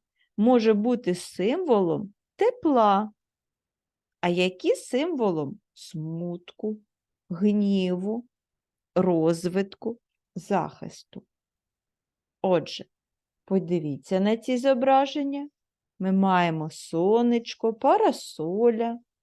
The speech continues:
блискавка, дощ і паросток. Яке зображення може бути символом тепла?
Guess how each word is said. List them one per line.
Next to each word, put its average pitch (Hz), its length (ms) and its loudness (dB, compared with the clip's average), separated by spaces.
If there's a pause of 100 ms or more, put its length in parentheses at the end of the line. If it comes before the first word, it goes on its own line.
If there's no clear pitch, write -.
(220)
блискавка, 214 1160 -2
дощ 202 880 0 (460)
і 453 100 4
паросток. - 840 -2 (1500)
Яке 480 320 4
зображення 240 640 4
може 220 360 4
бути 214 380 -2
символом 214 840 -2
тепла? 208 800 -2